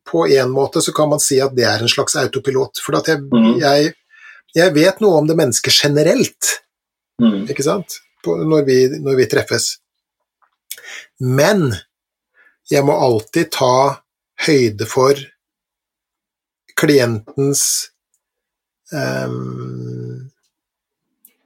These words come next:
Speaker 1: unike livskomponenter akkurat da.
Speaker 2: Mm.
Speaker 1: Hvis du skjønner hva jeg mener.
Speaker 2: Ja, jeg skjønner.
Speaker 1: Eh, og det vil da si at, altså,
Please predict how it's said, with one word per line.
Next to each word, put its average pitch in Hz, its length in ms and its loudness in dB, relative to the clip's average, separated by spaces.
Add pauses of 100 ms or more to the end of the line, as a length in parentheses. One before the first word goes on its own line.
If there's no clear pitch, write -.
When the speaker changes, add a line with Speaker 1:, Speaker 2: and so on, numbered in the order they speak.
(220)
Speaker 1:
unike 156 960 2 (1800)
livskomponenter 143 1400 0
akkurat 160 480 0
da. 160 360 2 (1300)
Speaker 2:
Mm. 90 260 0 (300)
Speaker 1:
Hvis 151 140 -2
du 151 60 2
skjønner 127 200 2
hva 131 60 0
jeg 127 60 0
mener. 117 260 -2 (520)
Speaker 2:
Ja, 120 180 4
jeg 117 100 0
skjønner. 113 240 -2 (300)
Speaker 1:
Eh, 139 240 4
og 151 160 2
det 156 140 4
vil 180 140 0
da 151 120 4
si 139 300 -2
at, - 460 0 (1080)
altså, - 220 0